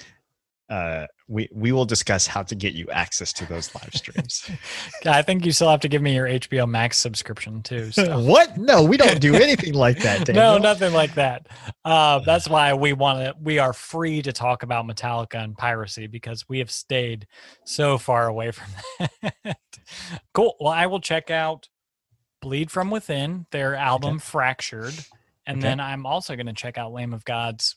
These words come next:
Speaker 2: live streaming concert.
Speaker 1: Please
Speaker 2: Um,
Speaker 1: do.
Speaker 2: I know you really don't have to, time to play video games right now, but, uh, this is for everybody else. Uh, please listen to the,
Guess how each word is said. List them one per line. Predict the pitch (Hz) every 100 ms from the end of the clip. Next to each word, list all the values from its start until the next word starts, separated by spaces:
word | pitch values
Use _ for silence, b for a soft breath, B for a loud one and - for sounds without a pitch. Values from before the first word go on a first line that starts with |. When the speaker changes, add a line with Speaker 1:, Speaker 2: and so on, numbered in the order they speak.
| _
Speaker 2:
live | 123 127 135
streaming | - 123 117 107
concert. | - 107 - 143 - B B B B B
Speaker 1:
Please | 165
Speaker 2:
Um, | 170 160 147 135
Speaker 1:
do. | 101 87 98 _ _ _ _ _ _ _ _ _ -
Speaker 2:
I |
know | 139 170
you | 202
really | 196 175
don't | 170 160
have | 151 -
to, | 147 _ _
time | - 135 143 139
to | -
play | 147 135
video | 117 123 117 107
games | 101 98 98 95
right | 92 -
now, | 87 85 101 - b b b b _ _ 139 _ _
but, | 131 113 101 - - _ _ _ _ _ -
uh, | 131 120
this | 120 180 175
is | 135
for | 143
everybody | 143 135 135 139 127
else. | 110 110 - -
Uh, | 139
please | - - 170 165 156
listen | 139 151 139
to | 139 143
the, | 131 135 131 131